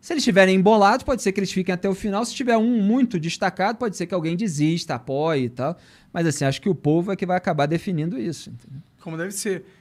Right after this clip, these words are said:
Speaker 1: É.
Speaker 2: Mas, e que que você, porque eu quero entender, até pra se alguém vier falar mal do Moro, eu tenho algum
Speaker 1: <laughs>
Speaker 2: argumento.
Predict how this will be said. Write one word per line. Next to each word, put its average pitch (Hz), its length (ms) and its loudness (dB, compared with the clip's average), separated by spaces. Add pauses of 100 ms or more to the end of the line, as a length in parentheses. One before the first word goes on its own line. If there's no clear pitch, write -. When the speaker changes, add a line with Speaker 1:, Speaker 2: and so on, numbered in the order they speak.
(100)
Speaker 1:
É. - 60 -6
Speaker 2:
Mas, 302 320 2 (240)
e 320 400 8
que 330 120 -2
que 359 100 -6
você, 294 600 2
porque 269 220 0
eu 311 60 0
quero 320 200 8
entender, 262 580 2
até 208 280 2
pra 294 240 -6
se 285 260 -2
alguém 240 280 0
vier 220 200 2
falar 185 220 -2
mal 165 160 -4
do 175 100 -4
Moro, 208 440 4 (180)
eu 143 220 2
tenho 180 220 8
algum 156 120 6
Speaker 1:
<laughs> 165 220 4
Speaker 2:
argumento. 170 600 0